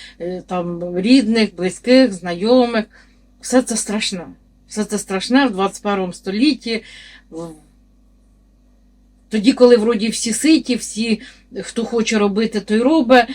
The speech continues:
хто хоче заробити, той заробить. Ну, тобто, ну, це не, не, я не вважаю, що це время війни. Це війна від жиру. Це вже люди жи-, би-, бісяться від жиру.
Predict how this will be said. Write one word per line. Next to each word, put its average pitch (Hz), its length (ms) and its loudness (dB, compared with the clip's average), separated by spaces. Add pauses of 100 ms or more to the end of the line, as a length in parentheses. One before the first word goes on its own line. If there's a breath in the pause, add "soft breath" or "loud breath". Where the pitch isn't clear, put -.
(140)
хто 226 200 -6
хоче 220 320 -4
заробити, 202 600 0
той 202 220 0
заробить. 220 560 2
Ну, 220 100 2
тобто, 214 260 0 (380 soft breath)
ну, 220 220 2
це 208 200 0
не, 208 320 2
не, 202 440 2 (120)
я 226 260 4
не 254 100 8
вважаю, 247 360 2
що - 140 -8
це 240 60 -4
время 220 460 0
війни. 175 280 -2 (260 soft breath)
Це 240 180 0
війна 311 240 6
від 262 140 4
жиру. 175 440 0 (320)
Це 220 120 -4
вже 233 140 2
люди 294 280 6
жи-, 233 220 4
би-, 226 220 2
бісяться 226 520 0
від 196 180 -8
жиру. 165 340 -10